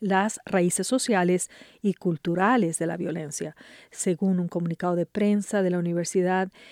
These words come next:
el año veinte veintidós ya ha sido un récord para la violencia armada en entornos escolares, con cuarenta tiroteos registrados en todo el país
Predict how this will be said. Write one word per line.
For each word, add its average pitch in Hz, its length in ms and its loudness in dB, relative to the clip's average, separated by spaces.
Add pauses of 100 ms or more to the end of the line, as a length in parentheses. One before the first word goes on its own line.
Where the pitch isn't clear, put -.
(140)
el 170 180 -2
año 196 260 4
veinte 202 320 2
veintidós 185 600 2
ya 240 260 2
ha 320 80 -2
sido 196 480 2
un 185 300 2
récord 190 560 0 (440)
para 175 280 4
la 175 100 2
violencia 175 480 2
armada 175 480 0
en 285 220 2
entornos 180 520 2
escolares, 180 640 2 (400)
con 170 260 0
cuarenta 196 600 0
tiroteos 185 600 0
registrados 196 840 0
en 170 200 -4
todo 175 220 2
el 175 100 0
país 190 440 -2